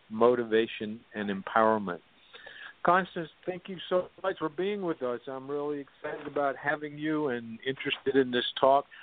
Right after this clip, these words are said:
Oh, I forgot to say that Constance is gonna talk about the law of attraction and how to use the law of attraction to manifest a life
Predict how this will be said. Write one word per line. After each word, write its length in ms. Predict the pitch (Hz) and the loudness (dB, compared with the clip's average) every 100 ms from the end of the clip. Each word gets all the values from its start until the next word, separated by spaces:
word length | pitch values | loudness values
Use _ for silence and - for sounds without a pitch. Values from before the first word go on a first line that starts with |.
| - - | -4 2
Oh, 160 | 226 | 4
I 100 | 208 226 | 4 2
forgot 280 | 233 220 - | -4 -8 -10
to 100 | 185 | -14
say 240 | 233 233 135 135 | -10 -10 -10 -12
that 120 | 143 _ - | -14 _ -8
Constance 380 | 165 202 208 - | -8 -8 -12 -10
is 120 | 170 156 | -12 -6
gonna 220 | 165 151 139 - | -4 -2 -6 0
talk 260 | 175 180 | 2 2
about 340 | 175 160 147 - | 0 0 0 -2
the 80 | 117 | -8
law 420 | 127 143 156 160 | 0 4 4 4
of 80 | 123 | 0
attraction 720 | 113 - 135 139 - 143 135 _ _ - - - _ - | -6 -4 -4 -4 -8 -10 -10 _ _ -20 -20 -20 _ -10
and 400 | 127 139 127 120 - _ _ - - - - | -4 -2 -2 -6 -18 _ _ -18 -16 -8 2
how 220 | 170 208 | 4 4
to 80 | 180 147 | -4 -12
use 300 | 170 208 196 - | -14 -14 -16 -14
the 60 | 139 | -12
law 280 | 131 131 127 | -8 -6 -8
of 80 | 113 | -10
attraction 680 | 113 - 120 120 - 120 117 | -16 -12 -10 -10 -12 -16 -12
to 80 | 113 | -10
manifest 640 | 120 127 147 139 135 131 - - | -4 -4 -4 -2 2 2 2 -6
a 80 | 113 117 - | -4 -4 -4
life 320 | 131 135 | -4 -4